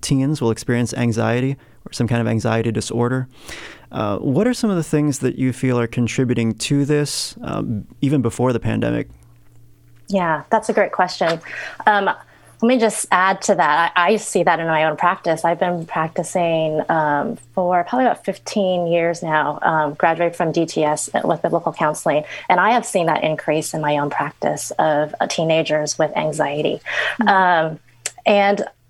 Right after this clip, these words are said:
Speaker 2: I mean, I think there's multiple factors. Um, you know, I have to start out with saying that we're probably <laughs> a reason. And when I'm talking about we, I
Speaker 1: Mm-hmm.
Speaker 2: mean us parents.
Speaker 1: Mm-hmm.
Speaker 2: Um, I have four kids. I have kids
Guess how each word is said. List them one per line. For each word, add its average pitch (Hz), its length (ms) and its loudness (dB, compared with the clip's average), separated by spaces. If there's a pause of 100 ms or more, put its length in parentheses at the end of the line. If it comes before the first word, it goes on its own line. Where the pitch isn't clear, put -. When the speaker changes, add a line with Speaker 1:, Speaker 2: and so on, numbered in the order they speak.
Speaker 2:
I 214 100 2
mean, 220 120 4
I 208 60 4
think 277 180 0
there's 226 180 2
multiple 185 400 2
factors. 262 800 2 (120)
Um, 180 480 4 (140)
you 196 140 0
know, 202 80 0
I 190 60 0
have 220 220 2
to 208 80 0
start 190 280 2
out 190 160 2
with 170 120 0
saying 180 360 2
that 165 240 0
we're 226 160 6
probably 151 640 0 (180)
<laughs> - 180 2
a - 140 6
reason. 170 380 4
And 185 160 4
when 208 100 4
I'm 214 60 0
talking 220 160 2
about 185 160 4
we, 214 180 6
I 170 40 4
Speaker 1:
Mm-hmm. 170 80 0
Speaker 2:
mean 165 180 2 (160)
us 180 160 4
parents. 202 420 0
Speaker 1:
Mm-hmm. 131 460 0
Speaker 2:
Um, 180 480 2 (540)
I 202 480 6
have 214 220 2
four 208 140 4
kids. 214 400 2
I 190 80 4
have 180 560 2
kids 180 420 2